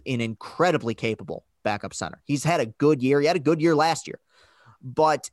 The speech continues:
it does seem like, I don't know if it's a message. I don't know, I, 'cause I, I, I don't, I don't think there's any sort of, you know, issue with the relationship at all by any means. But I do think that,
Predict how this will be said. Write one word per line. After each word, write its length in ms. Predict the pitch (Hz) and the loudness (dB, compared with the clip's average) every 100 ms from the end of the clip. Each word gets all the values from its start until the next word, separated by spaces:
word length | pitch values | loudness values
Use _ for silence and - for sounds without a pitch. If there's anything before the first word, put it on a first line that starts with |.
| - | 0
it 200 | 156 - | 0 2
does 260 | 190 247 | 2 2
seem 320 | - 220 220 | -2 -2 0
like, 260 | 202 160 - - | 2 0 -2 -2
I 80 | |
don't 160 | 175 185 | 0 2
know 140 | 165 | 2
if 100 | 151 | 2
it's 120 | 151 147 | 0 -2
a 80 | |
message. 400 | 127 120 123 135 - | -2 0 0 0 0
I 120 | 151 | 0
don't 180 | 127 82 | -2 -6
know, 140 | - - | -16 -6
I, 120 | 131 | -4
'cause 300 | 131 143 120 | -2 -2 0
I, 140 | 107 | 0
I, 280 | 131 127 135 | 0 0 0
I 140 | - 131 | 0 0
don't, 260 | 131 123 - | -2 -4 -6
I 80 | - | -4
don't 140 | 131 123 | -4 -4
think 140 | 120 | -4
there's 180 | 123 117 | -4 -2
any 160 | 117 | -4
sort 240 | 117 113 110 | -6 -6 -6
of, 140 | 107 - - | -8 -14 -18
you 140 | 85 85 | -14 -12
know, 180 | 98 85 - | -12 -12 -12
issue 240 | 110 110 | -10 -6
with 120 | 110 | -6
the 80 | 110 | -4
relationship 460 | 110 107 107 107 101 | -4 -6 -8 -10 -4
at 120 | 120 | -2
all 380 | 117 117 107 107 _ | 0 2 0 -4 _
by 120 | 110 | -4
any 180 | 117 117 | -2 -4
means. 220 | 110 107 | -6 -8
But 160 | - 165 | -2 0
I 80 | 160 | 0
do 300 | 151 262 262 | 2 2 2
think 420 | - 139 123 - _ _ _ _ - | -2 -4 -4 -10 _ _ _ _ -8
that, 540 | 127 139 135 127 - | -2 0 0 -2 -6